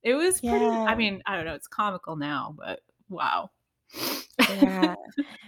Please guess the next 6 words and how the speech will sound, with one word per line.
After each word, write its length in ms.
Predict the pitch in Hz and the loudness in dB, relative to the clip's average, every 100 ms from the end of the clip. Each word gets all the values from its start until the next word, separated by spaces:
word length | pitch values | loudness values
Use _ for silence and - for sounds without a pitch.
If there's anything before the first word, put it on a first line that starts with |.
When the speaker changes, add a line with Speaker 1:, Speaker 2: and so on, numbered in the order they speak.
| _ | _
Speaker 2:
That's 180 | 202 - | -12 -8
so 340 | - 208 208 - | -6 -4 -4 -2
interesting. 1000 | 175 180 - 175 - - 165 90 - 220 _ - - | 0 0 0 -4 -6 -4 -4 -2 -4 -6 _ -20 -2
Speaker 1:
<laughs> 20 | 196 - 196 - - | 2 2 0 -6 -4
Speaker 2:
It, 120 | 254 | -4
it, 100 | - | -2